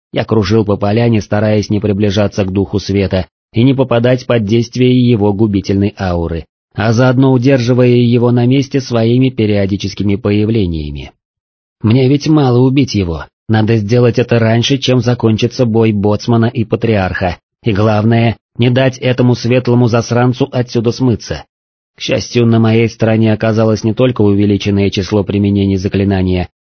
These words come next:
но и то, что они могли накладываться друг на друга.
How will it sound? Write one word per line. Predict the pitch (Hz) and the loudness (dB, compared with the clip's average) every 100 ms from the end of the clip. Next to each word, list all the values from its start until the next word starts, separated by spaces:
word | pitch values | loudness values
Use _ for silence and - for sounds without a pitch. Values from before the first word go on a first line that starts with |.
| _ - | _ 0
но | 107 | 2
и | 110 | 2
то, | - 131 | 2 0
что | 123 - 120 | 0 0 2
они | 120 123 | 2 4
могли | 123 110 127 | 2 2 2
накладываться | 120 117 120 120 123 123 120 | 2 2 0 2 0 0 0
друг | 113 104 | 0 -2
на | 117 | -2
друга. | 120 117 87 71 | 0 -2 -2 -8